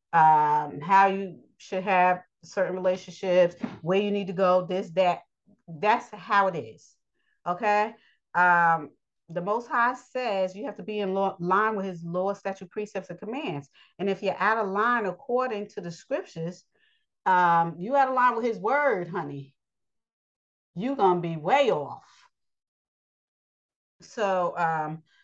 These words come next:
you gotta be in line with the Most High's word. And his word is listed within the scriptures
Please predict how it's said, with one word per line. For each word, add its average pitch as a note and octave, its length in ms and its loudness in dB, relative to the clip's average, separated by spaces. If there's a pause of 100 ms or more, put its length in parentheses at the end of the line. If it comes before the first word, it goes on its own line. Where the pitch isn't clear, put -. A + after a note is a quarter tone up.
(400)
you G#3+ 160 -6
gotta D4 180 2
be G3+ 160 -4
in F#3 180 0
line F3+ 260 2
with F3 80 -4
the F3 60 -8
Most E3 200 -6
High's D#3+ 200 -4
word. D#3+ 380 -10 (220)
And F3 100 -4
his F#3 160 -6
word F3+ 560 -2 (380)
is E3 180 -8
listed F3+ 380 -8
within E3+ 220 -6
the G3+ 60 -8
scriptures D#3+ 640 -12